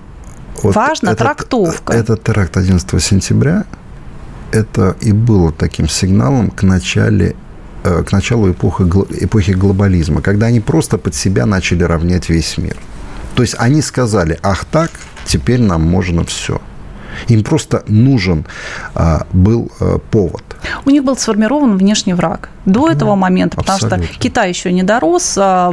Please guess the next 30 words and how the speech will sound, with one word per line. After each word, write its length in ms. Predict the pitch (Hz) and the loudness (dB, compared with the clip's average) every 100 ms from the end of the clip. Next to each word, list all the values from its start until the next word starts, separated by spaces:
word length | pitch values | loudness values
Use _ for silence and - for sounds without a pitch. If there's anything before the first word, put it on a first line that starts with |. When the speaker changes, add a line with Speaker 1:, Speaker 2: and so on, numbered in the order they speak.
| 170 | 0
Speaker 2:
была 160 | 202 160 | 0 0
Speaker 1:
Да. 60 | - | -2
Speaker 2:
покоцанная 680 | 214 240 220 - 185 175 175 | -4 -2 -4 -2 0 2 2
Россия 420 | 190 - 185 165 | 0 0 0 0
после 340 | 185 180 180 | 0 0 0
развала 460 | 180 185 185 170 165 | 0 0 0 0 0
Союза, 500 | - 185 190 170 165 | 0 0 2 2 2
ещё 280 | 165 - 170 | 0 0 -2
такая, 280 | - 175 175 | -2 0 2
ну, 100 | 196 | 4
на 360 | 180 175 175 | 4 4 2
врага 280 | 180 190 190 | 2 0 0
мы 120 | 175 | 0
явно 300 | 180 170 - | 2 0 0
на 40 | 160 | -2
тот 180 | - - | -2 -2
момент 320 | 170 170 185 | 0 2 2
не 100 | 208 | 0
тянули. 460 | 208 277 349 302 214 - - - - | 2 2 2 0 -2 -6 -8 -8 -4
И 120 | - | -2
здесь 340 | 175 202 285 - | 0 2 0 0
вот 180 | 180 220 | 0 -2
это 200 | 240 190 | 0 0
вот, 160 | 180 - | 0 -2
э, 340 | 151 - - 76 71 - - - - | -2 0 0 0 0 0 0 0 2
э, 260 | 90 - - | 0 0 -2
как 200 | 185 170 | -2 -2
бы 80 | 175 | -2
такое 380 | 175 - 214 190 | -2 0 0 0
действительно, 680 | 175 - 220 190 175 170 | -2 0 0 2 2 2